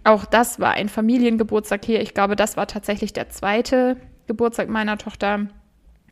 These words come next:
Ähm, den ersten konnten wir wegen Corona gar nicht feiern. Das heißt, sie kannte das auch nicht,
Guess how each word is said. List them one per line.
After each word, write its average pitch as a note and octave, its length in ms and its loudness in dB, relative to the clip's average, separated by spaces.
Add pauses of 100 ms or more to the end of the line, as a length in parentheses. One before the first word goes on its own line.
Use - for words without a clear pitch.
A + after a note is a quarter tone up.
Ähm, G3+ 480 2
den G#3+ 140 2
ersten G#3+ 420 -2
konnten G#3+ 280 0
wir G#3 120 -2
wegen G#3+ 160 0
Corona B3 420 2
gar G#3+ 160 0
nicht G3+ 180 -6
feiern. C4+ 360 2
Das A3+ 160 -2
heißt, G#3+ 220 -4
sie - 60 -20
kannte C4 320 -2
das - 280 -6 (100)
auch F#3+ 280 2
nicht, A3+ 380 -4